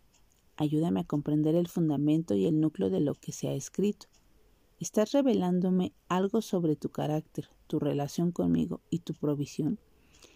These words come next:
¿Existen actitudes, creencias y hábitos que socavan mi bienestar o mi relación contigo? Señor, ¿qué deseas comunicarme hoy? Haz que esos versículos y principios sobresalgan y ayúdame a enfocarme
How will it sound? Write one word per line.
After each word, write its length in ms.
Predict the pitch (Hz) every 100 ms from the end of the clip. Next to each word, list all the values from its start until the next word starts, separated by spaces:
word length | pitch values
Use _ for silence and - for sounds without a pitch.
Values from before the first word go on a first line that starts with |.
| _ _ _
¿Existen 440 | - - 180 196 196
actitudes, 720 | 185 156 - 175 185 190 -
creencias 640 | 160 151 160 - 185 -
y 200 | - 170
hábitos 500 | 165 175 175 - 151
que 240 | - 160 151 - - -
socavan 680 | - - 175 - 185 208 208
mi 140 | 196
bienestar 720 | 180 170 156 147 - 165 175 -
o 120 | 175
mi 180 | 170 160
relación 540 | 156 147 147 - 156
contigo? 520 | 156 160 151 151 202 220 _ _ - - _ _
Señor, 540 | - 180 175 170 151 _ _ _ -
¿qué 120 | 311
deseas 540 | 302 262 - 196 185 -
comunicarme 800 | - 170 151 151 - 165 165 147
hoy? 220 | 151 220 _ _ _ _ _ _ _ -
Haz 280 | 156 175
que 180 | - 185
esos 280 | 160 180 165
versículos 680 | 156 - 190 - 208 180 175
y 40 |
principios 600 | - 160 160 185 175 214
sobresalgan 680 | - 180 156 - 180 190 208 208
y 100 | 185
ayúdame 500 | 180 208 220 208 190
a 40 |
enfocarme 840 | 175 - 156 - 196 208 208 196